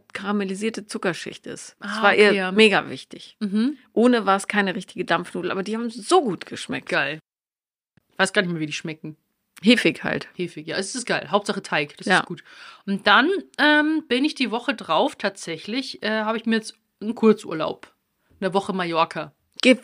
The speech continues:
Speaker 1: weiter.
Speaker 2: Ja, geh weiter. Ich muss mal wieder ein bisschen raus aus der Hütte.
Speaker 1: Mit wem?
Speaker 2: Mit einem sehr guten Freund aus Hamburg.
Speaker 1: Gut, kenn ich den?
Speaker 2: Ähm, ja, vielleicht. Der, dessen Frau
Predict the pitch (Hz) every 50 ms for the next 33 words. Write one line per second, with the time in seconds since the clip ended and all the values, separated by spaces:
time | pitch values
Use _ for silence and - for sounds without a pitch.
0 | - - - 233 269 240 208 147 - 190 - - 185 170 170 190 190 - - -
1 | 220 202 190 208 - - 208 175 - - 185 180 - - - 185 175 170 175 180
2 | 175 170 170 - 180 - - 170 170 - 175 220 247 254 - - 196 175 175 156
3 | - 170 160 143 - _ _ _ - 208 208 185 180 220 240 247 233 220 196 -
4 | _ _ _ _ _ _ _ - 202 208 180 208 202 185 180 226 254 269 254 277
5 | 262 - 247 220 - - - 185 185 220 302 339 - - - 208 240 - - 302
6 | 339 311 202 180 151 - - - - _ _ _ _ _ _ _ _ _ _ -
7 | - 330 320 - - - - 220 214 247 247 - 294 311 427 403 _ _ _ _
8 | _ - 226 226 226 220 220 220 220 220 220 220 220 214 214 208 208 208 208 208
9 | 208 208 214 220 226 226 226 226 220 220 220 - _ _ _ _ _ - - 175
10 | 185 180 170 165 165 165 165 175 170 170 185 170 143 151 175 214 311 339 - -
11 | 208 180 180 160 139 139 190 302 381 381 - - - - - _ - - - _
12 | _ _ - - - - - - - _ _ _ _ _ _ _ _ _ - 190
13 | 185 - 214 220 220 233 262 311 349 339 _ _ _ - 208 208 - - 208 -
14 | - - - 175 175 190 214 294 330